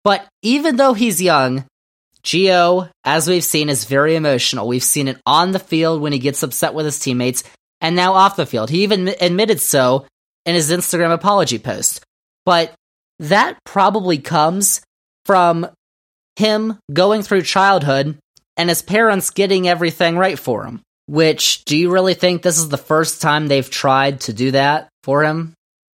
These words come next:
But the fact is, he didn't come out of that and become a crappy soccer player. He is extremely talented, and his emotions at a young age, twenty, I know something about that, shouldn't dictate whether or not he sees the field in the future.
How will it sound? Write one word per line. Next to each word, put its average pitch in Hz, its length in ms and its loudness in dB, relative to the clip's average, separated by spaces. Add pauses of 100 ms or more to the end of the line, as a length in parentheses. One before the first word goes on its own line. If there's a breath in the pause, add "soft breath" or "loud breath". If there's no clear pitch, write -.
(120)
But 160 180 -2
the 147 100 -2
fact 233 460 0
is, 127 440 2 (380)
he 202 140 2
didn't 302 240 0
come 208 200 0
out 180 180 4
of 185 80 -2
that 196 280 2
and 160 100 -4
become 160 600 -2 (140)
a 127 80 -4
crappy 156 380 0
soccer 156 340 0
player. 110 360 -6 (300 loud breath)
He 247 160 0
is 180 140 0
extremely 214 960 -2 (100)
talented, 156 600 0
and 175 120 -4
his 180 140 0
emotions 202 640 2
at 190 120 2
a 175 40 2
young 190 300 2
age, 135 500 -2
twenty, 127 560 -2 (400)
I 135 140 -2
know 143 80 0
something 135 240 -2
about 113 300 -2
that, 113 300 -4 (440)
shouldn't 254 440 0
dictate 190 640 0
whether 185 320 2
or 175 140 2
not 170 240 2
he 151 220 -2
sees 175 360 -2
the 147 100 -4
field 135 500 0
in 127 140 -4
the 117 80 -4
future. - 520 -6